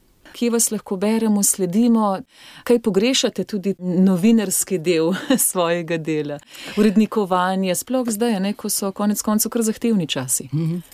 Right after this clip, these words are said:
Speaker 2: Uh, pogrešam, um, k-, ker pač ne novinarim več na
Speaker 1: Ja.
Speaker 2: način, na kateri sem, pogrešam č-,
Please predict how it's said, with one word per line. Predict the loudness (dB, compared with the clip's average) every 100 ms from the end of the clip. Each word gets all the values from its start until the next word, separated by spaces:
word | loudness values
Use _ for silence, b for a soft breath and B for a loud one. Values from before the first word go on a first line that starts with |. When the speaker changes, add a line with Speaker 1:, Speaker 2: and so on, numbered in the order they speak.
| B B B B B
Speaker 2:
Uh, | 2 4 4 0 -2 -2 -2 -2
pogrešam, | -2 0 2 0 0 -2 0 2 2 2 0
um, | -2 -2 0 2 2 2 0 -4
k-, | -12 -4 -2 -2
ker | 2 2 0
pač | -4 -4 2
ne | 2
novinarim | 4 2 0 -2 0 0 2
več | 0 -2 -2
na | 0
Speaker 1:
Ja. | 0
Speaker 2:
način, | 0 0 0
na | 0
kateri | 0 -2 -2
sem, | -4 -2 0 0 0
pogrešam | 0 0 2 0 0 0 0
č-, | -2 -6